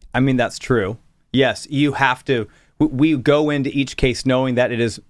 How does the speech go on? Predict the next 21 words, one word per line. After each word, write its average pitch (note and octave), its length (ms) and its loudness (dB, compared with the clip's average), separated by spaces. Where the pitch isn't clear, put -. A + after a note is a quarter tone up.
medical A#2+ 640 0
and A2+ 240 -2
legal, G#2 420 -2
which C#3 240 0
means D#3+ 360 0
that B2 240 0
our, D3 260 2
all C#3+ 260 2
of E3+ 100 -2
our C3+ 120 0
providers B2 540 -2
are B2+ 180 0
looking C3+ 600 0
at A#2 240 -2
each B2+ 280 -4
new B2+ 140 0
patient A#2 480 -4
with A#2 200 -2
the A#2 180 -2
eyes G#2+ 340 -2
of G2 320 -2